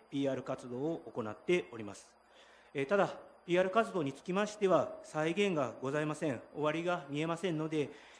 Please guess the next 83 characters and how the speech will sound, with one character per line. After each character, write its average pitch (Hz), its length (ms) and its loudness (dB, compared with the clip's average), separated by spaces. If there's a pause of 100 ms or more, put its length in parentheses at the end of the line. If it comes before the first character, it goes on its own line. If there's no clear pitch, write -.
(120)
議 196 160 2
員 180 100 4
の 160 80 4
目 185 140 4
に 165 240 2 (220)
我 143 160 2
々 160 220 6
の 170 100 -2
取 170 160 -4
り 170 40 -6
組 175 180 -2
み - 20 -4
が 180 80 -2
ま 185 120 0
だ 160 280 0
足 160 80 -4
り 180 100 -2
な 208 140 2
い 202 80 -2
と 151 200 -2 (240)
映 202 40 -6
っ - 20 -8
て 196 160 -2
い 190 60 4
る 202 80 -2
の 196 100 -4
で 156 80 -2
あ 196 100 2
れ 233 100 2
ば、 123 200 0 (400)
市 - 160 -2
外、 127 240 4 (120)
県 170 200 4
外 135 160 2
の 127 120 -2
お - 20 -2
住 175 140 -6
ま 175 120 2
い - 20 2
の 185 120 0
方 190 220 0
々 185 200 0
に 190 140 -2
は、 160 340 0 (160)
も 220 120 -4
っ 247 40 -6 (100)
と 214 220 -2 (160)
伝 160 100 4
わ 139 120 6
っ 139 100 -4
て 160 80 -2
い 143 80 2
な 165 180 4
い 117 100 -2 (240)
可 143 100 0
能 131 140 0
性 131 200 -4
が 175 280 0
ご 120 80 -6
ざ 110 100 0
い 101 60 -2
ま 104 100 -6
す。 - 180 -16 (560)
え 135 120 -2
ー、 - 20 2
四 127 140 0
月 170 200 4
の 127 160 2
組 143 200 -6
織 - 160 -16
改 185 200 2
編 147 180 -2
で、 147 340 0 (100)
シ - 100 -20
テ 160 100 -6
ィ 156 60 0
プ 160 100 -6
ロ 160 100 2
モ 160 180 4
ー - 20 -4
シ - 100 -6
ョ 123 40 -6
ン、 107 100 -8